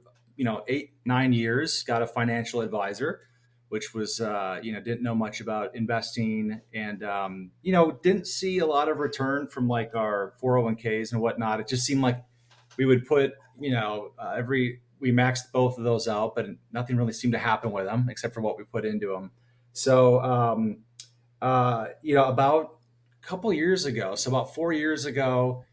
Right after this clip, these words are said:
in twenty eighteen, I just kinda got frustrated with, like, investing in general because I felt like the only time my accounts ever went up is when I, like,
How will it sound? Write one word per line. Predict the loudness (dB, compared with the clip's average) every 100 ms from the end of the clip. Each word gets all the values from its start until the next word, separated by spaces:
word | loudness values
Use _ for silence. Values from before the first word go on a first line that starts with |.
| _
in | -4
twenty | -2 0 0 2
eighteen, | 2 0 2 2 2 -2 0
I | 0
just | 0 -2 2
kinda | 2
got | 4 0
frustrated | 0 -2 -2 -2 -2
with, | -4 -8
like, | -10 -10
investing | -10 -4 -2 -2 -2 -4 -6
in | -10 -4
general | -4 -4 -6 -10
because | -12 -6 -4
I |
felt | -2 -2 0
like | -2 -4 -8 _ -20 _ _
the | 4
only | 6 4
time | 4 4 4
my | 4 4
accounts | 0 -2 -2 -4
ever | -4 -4
went | -6 -6
up | -6 -6
is | -8 -8
when | -6
I, | -6
like, | -6 -8